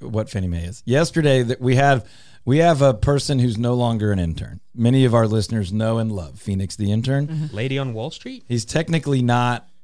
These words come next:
Speaker 2: Mm-hmm.
Speaker 1: the intern anymore, but we
Speaker 2: Mm-hmm.
Speaker 1: like to still call him Phoenix the intern. He's,
Speaker 2: Right.
Speaker 1: he's paid. He's not an intern, but Phe-,
Speaker 3: Fred,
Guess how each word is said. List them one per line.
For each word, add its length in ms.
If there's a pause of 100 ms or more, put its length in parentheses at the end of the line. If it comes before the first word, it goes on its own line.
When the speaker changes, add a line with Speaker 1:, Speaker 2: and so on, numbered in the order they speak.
(120)
Speaker 2:
Mm-hmm. 260
Speaker 1:
the 160
intern 320
anymore, 340
but 140
we 120
Speaker 2:
Mm-hmm. 40
Speaker 1:
like 160
to 80
still 220
call 280
him 100
Phoenix 300
the 140
intern. 260
He's, 140
Speaker 2:
Right. 120 (100)
Speaker 1:
he's 160
paid. 380
He's 120
not 160
an 80
intern, 360
but 300 (960)
Phe-, 220
Speaker 3:
Fred, 220